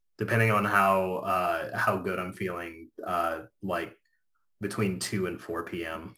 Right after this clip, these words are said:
That's usually, so the middle chunk of my day.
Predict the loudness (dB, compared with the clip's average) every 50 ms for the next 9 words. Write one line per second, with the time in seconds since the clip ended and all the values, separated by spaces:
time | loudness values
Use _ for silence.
0 | _ _ _ _ _ _ _ _ _ _ _ _ _ _ _ -8 -6 -4 -4 -4
1 | -4 -4 -4 -4 -4 -4 -6 -6 -6 -6 -6 -4 -4 -2 0 2 2 4 4 4
2 | 4 4 2 0 -2 -4 -4 -6 -10 -12 -10 -10 -8 -8 -10 -10